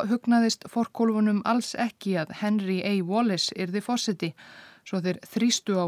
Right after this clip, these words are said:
Roosevelt að velja sér nýjan varaforseta fyrir síðasta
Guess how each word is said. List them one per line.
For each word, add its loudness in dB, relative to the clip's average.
Roosevelt -2
að -2
velja 2
sér -2
nýjan 4
varaforseta 0
fyrir -6
síðasta -2